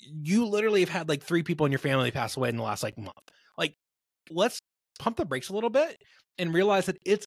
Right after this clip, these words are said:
okay to take a step back and focus on your big rocks right now." And this is actually, um, a concept, and I'll, um, I'll give credit to Jared Hamilton. This is where I found this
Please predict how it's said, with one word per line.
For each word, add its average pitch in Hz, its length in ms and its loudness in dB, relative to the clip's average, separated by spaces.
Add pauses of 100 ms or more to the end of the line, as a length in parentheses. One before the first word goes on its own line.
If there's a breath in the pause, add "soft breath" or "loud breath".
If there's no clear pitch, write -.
(120)
okay 180 800 0 (440)
to 170 100 -2
take 180 160 -2
a 185 60 0
step - 300 -2
back 143 260 -2 (580)
and 170 200 0
focus 185 320 2
on 190 80 2
your 156 120 0
big 123 200 -2
rocks 101 280 -6
right 101 120 -16
now." 104 160 -20 (460)
And 139 360 -4
this 151 180 -10
is - 80 -8
actually, 170 360 -4
um, 110 340 -4
a 117 100 -10
concept, 135 400 -6
and 120 100 -4
I'll, 117 160 0 (460 loud breath)
um, 104 340 -2
I'll 123 120 -2
give 131 200 -2
credit 135 240 -2
to 120 160 -2
Jared 120 220 0
Hamilton. 117 340 -6
This 113 160 -8
is 127 80 -6
where 113 100 0
I 107 40 0
found 107 240 -4
this - 180 -6